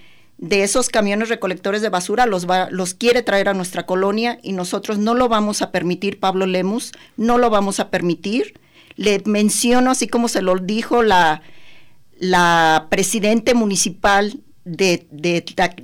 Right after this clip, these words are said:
Tlaquepaque, que usted miente. Igual que como le dijo a ella, ella le dijo a usted, "Usted miente", yo le digo a usted, "Usted nos está mintiendo a nosotros, los vecinos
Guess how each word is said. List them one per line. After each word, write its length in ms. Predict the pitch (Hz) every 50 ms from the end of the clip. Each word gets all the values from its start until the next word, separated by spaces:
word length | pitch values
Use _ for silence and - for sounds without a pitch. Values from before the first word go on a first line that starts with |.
| - -
Tlaquepaque, 800 | - 190 190 185 - 196 180 - 190 208 - - 392 427 415 - - - -
que 100 | - 220
usted 380 | 196 185 - - 240 226 - -
miente. 540 | 208 196 190 190 175 156 - - 104 - _ _ _ _ _ _ _ -
Igual 360 | 202 202 226 240 240 254 247
que 120 | - 247
como 200 | - 269 214 202
le 140 | 196 196 196
dijo 400 | 190 208 202 - 233 226 214 - -
a 120 | 190 185 185
ella, 340 | 208 233 226 - - 403 427 - - - - -
ella 340 | - 226 226 233 214 262 254
le 140 | 254 220 190
dijo 280 | 208 202 180 - 226
a 20 | 214
usted, 400 | 196 - - - - 196 185 -
"Usted 420 | - 214 - - - - - 202
miente", 400 | 233 240 247 254 247 233 269 240
yo 140 | 202 226 226
le 100 | 226 214
digo 140 | 208 214 233
a 0 |
usted, 340 | - - - 247 247 247 - - - - -
"Usted 340 | - 226 190 - - 233 226
nos 220 | 226 226 240 233
está 220 | 220 180 - 220 214
mintiendo 580 | 214 214 220 214 208 202 208 214 214 240 233 - -
a 100 | 202 190
nosotros, 540 | 185 180 - - 240 240 240 269 269 269
los 180 | 254 226 190 170
vecinos 720 | 170 185 175 - - 214 220 226 233 254 285 - - -